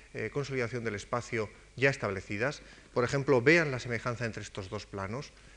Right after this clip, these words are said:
Uno de ellos, observen la fecha, es de mil seiscientos treinta y cinco, el otro no se puede ver la fecha, pero se la adelanto a ustedes. Es un plano de mil ochocientos setenta.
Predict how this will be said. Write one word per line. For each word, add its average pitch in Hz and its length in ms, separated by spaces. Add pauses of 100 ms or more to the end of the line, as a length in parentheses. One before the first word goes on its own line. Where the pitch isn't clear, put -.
(260)
Uno 156 240
de 123 120
ellos, 117 260
observen 117 400
la 104 80
fecha, 113 400
es 131 220
de 113 80
mil 135 120
seiscientos 110 400
treinta 107 220
y 101 40
cinco, 160 420
el 127 120
otro 135 220
no 123 160
se 113 140
puede 110 180
ver 107 140
la 107 80
fecha, 127 300
pero 113 200
se 107 140
la 101 260 (240)
adelanto 110 380
a - 20
ustedes. 151 420
Es 123 160
un 113 120
plano 120 280
de 107 220 (300)
mil 151 240
ochocientos 110 800 (300)
setenta. 151 580